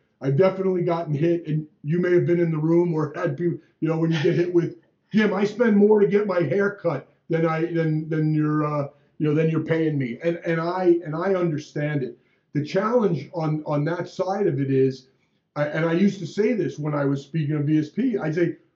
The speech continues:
as a V S P, I'd say, you know, "I'd love to, Scott, I'd love to pay you two hundred dollars for an eye exam."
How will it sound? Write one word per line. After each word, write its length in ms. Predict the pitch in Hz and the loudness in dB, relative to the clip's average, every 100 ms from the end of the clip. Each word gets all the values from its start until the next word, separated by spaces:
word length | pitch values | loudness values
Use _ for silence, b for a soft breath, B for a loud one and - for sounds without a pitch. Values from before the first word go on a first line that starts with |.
| _ 143 165 | _ -12 -4
as 220 | 185 185 | -2 -2
a 20 | |
V 200 | 156 156 | -2 -2
S 100 | 139 | -2
P, 180 | - 139 | 0 0
I'd 140 | 127 | 0
say, 160 | 156 143 | -2 0
you 100 | 143 | 0
know, 280 | 147 139 - - | 0 -4 -6 -8
"I'd 220 | 160 147 | -4 0
love 240 | 190 202 | 2 0
to, 60 | - | -4
Scott, 280 | - 240 160 | -6 -2 -2
I'd 160 | 139 147 | 0 0
love 200 | 175 165 | 0 0
to 60 | |
pay 180 | 131 170 | 0 2
you 180 | 160 - | 2 0
two 160 | 165 | -2
hundred 200 | 147 139 | -2 -2
dollars 280 | 139 135 127 | -2 -2 -4
for 100 | 135 | -4
an 80 | 127 | -4
eye 140 | 123 | -4
exam." 440 | 117 113 107 87 | -8 -10 -14 -18